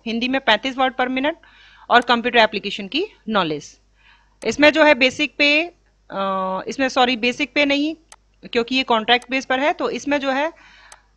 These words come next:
मंथली पेमेंट नाइनटीन थाउजेंड फ़ाइव हंड्रेड रहेगी।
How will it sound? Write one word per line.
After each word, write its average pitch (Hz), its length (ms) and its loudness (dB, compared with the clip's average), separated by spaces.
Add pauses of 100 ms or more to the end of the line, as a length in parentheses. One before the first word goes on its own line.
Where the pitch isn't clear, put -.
(320)
मंथली 262 300 2
पेमेंट 294 380 4
नाइनटीन 254 420 2
थाउजेंड 277 340 2
फ़ाइव 233 260 6
हंड्रेड 208 340 0
रहेगी। 156 420 -6